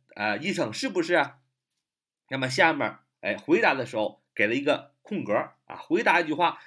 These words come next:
然后最后我们看这个，呃，这个答案是什么？我们看这个、这个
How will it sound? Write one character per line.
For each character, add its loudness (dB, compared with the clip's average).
然 -2
后 2
最 -2
后 0
我 -2
们 -8
看 -2
这 0
个， 4
呃， -2
这 -10
个 -4
答 -8
案 2
是 -4
什 -6
么？ -14
我 -16
们 -12
看 -4
这 -10
个、 -4
这 -12
个 -4